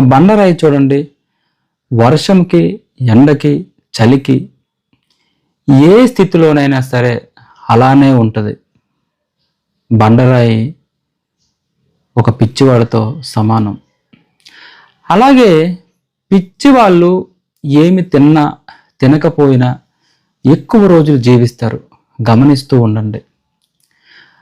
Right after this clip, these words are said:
వాళ్ళకి వచ్చే ఆలోచన మీద మనసు పెట్టరు, ఆలోచన రావు, వచ్చిపోతుంటే ఏవేవో చేస్తూ ఉంటారు. వాళ్ళు చేసే పని, వాళ్ళు నడిసే నడవడిక దేనికి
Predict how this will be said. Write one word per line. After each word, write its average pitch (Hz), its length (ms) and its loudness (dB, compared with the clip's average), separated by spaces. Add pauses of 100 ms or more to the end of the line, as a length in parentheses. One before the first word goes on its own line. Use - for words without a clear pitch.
(300)
వాళ్ళకి 185 440 2
వచ్చే 170 260 -2 (160)
ఆలోచన 175 420 0 (100)
మీద 143 200 0 (520)
మనసు 131 440 0
పెట్టరు, 120 400 -6 (360)
ఆలోచన 135 460 2 (140)
రావు, 113 240 0 (440)
వచ్చిపోతుంటే 120 760 -2 (160)
ఏవేవో 208 440 2 (140)
చేస్తూ 147 260 -2 (120)
ఉంటారు. 127 340 -4 (880)
వాళ్ళు 123 240 2 (120)
చేసే 143 340 0 (100)
పని, 127 220 0 (960)
వాళ్ళు 120 400 2
నడిసే 127 320 0 (100)
నడవడిక 117 440 -2 (480)
దేనికి 131 340 2